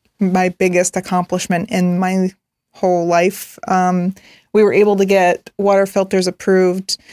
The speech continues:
and bring them to Puerto Rico. And then we went there with Michael the Maven, who's another YouTuber photographer. And, um, we were able to just document and I think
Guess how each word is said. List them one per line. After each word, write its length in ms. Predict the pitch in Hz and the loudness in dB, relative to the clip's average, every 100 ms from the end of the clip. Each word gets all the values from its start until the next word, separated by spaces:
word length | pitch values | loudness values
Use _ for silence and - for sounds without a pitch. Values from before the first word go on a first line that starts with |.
| - _ - | -20 _ -2
and 220 | 190 190 | 0 2
bring 160 | 208 | 2
them 120 | 202 190 | 2 0
to 60 | |
Puerto 280 | 190 202 185 | -2 -2 0
Rico. 340 | 185 180 185 180 | 0 0 -2 0
And 100 | 175 | -2
then 120 | 175 | -4
we 80 | 165 | -2
went 300 | 202 214 214 | 0 2 2
there 200 | 196 185 | 2 2
with 120 | 180 | 0
Michael 320 | 175 175 185 | 0 0 -2
the 60 | 180 | -2
Maven, 640 | 165 170 180 175 185 190 | -2 0 0 -2 -4 -4
who's 140 | 180 175 | -6 -4
another 540 | 170 170 165 170 170 _ _ _ _ - | -2 -2 -2 -2 -6 _ _ _ _ -8
YouTuber 560 | 175 180 180 175 170 170 | -6 -4 -4 -2 -4 -4
photographer. 800 | - 175 175 180 180 175 185 190 - _ _ - | -6 -2 -2 -2 -2 -2 -2 -6 -20 _ _ -6
And, 380 | 180 180 180 | -2 -2 -2
um, 500 | 180 180 175 175 202 _ _ 214 | -2 -2 -4 -6 -10 _ _ 0
we 140 | 214 | 2
were 100 | 220 | 2
able 160 | 226 220 | 0 0
to 140 | 220 | -2
just 200 | 208 196 | -2 -2
document 520 | 170 190 - 208 190 | -2 -2 -2 0 0
and 120 | 180 180 | -2 -4
I 100 | 180 | -4
think 440 | 185 180 - | -4 -6 -10